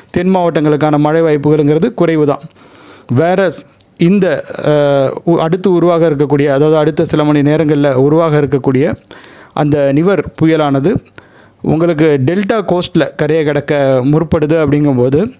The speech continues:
obviously, நான் ஏற்கனவே சொல்லியிருக்கேன் இல்லையா, அது எந்த அளவுக்கு open வாட்டர்ல travel பண்ணுதோ, அதாவது அது எந்த அளவுக்கு கடல் பகுதிகளில் travel பண்ணுதோ, அந்த அளவுக்கு அது வலிமை அடையும். So, அது எவ்வளோ தூரம் travel பண்ணுது, அது எவ்வளோ நேரம் travel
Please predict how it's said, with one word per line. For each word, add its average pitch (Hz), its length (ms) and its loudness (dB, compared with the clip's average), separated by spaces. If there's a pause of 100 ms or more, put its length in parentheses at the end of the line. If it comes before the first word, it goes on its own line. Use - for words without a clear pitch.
(540)
obviously, 175 540 0
நான் 151 140 2
ஏற்கனவே 175 360 0
சொல்லியிருக்கேன் 156 360 0
இல்லையா, 147 340 0 (540)
அது 156 260 -2
எந்த 214 260 0
அளவுக்கு 190 320 0
open 185 320 0
வாட்டர்ல 151 500 0
travel 151 260 0
பண்ணுதோ, 139 320 0
அதாவது 147 340 0
அது 151 160 2
எந்த 170 220 2
அளவுக்கு 170 300 0
கடல் 160 300 -2
பகுதிகளில் 151 600 0
travel 151 340 0
பண்ணுதோ, 143 280 0 (480)
அந்த 185 280 0
அளவுக்கு 185 300 0
அது 165 100 0
வலிமை 156 320 2
அடையும். 123 280 0 (680)
So, 175 200 -2
அது 160 120 0
எவ்வளோ 208 300 2
தூரம் 202 360 0
travel 175 320 0
பண்ணுது, 156 200 0
அது 175 140 0
எவ்வளோ 165 240 2
நேரம் 156 260 0
travel 160 300 -2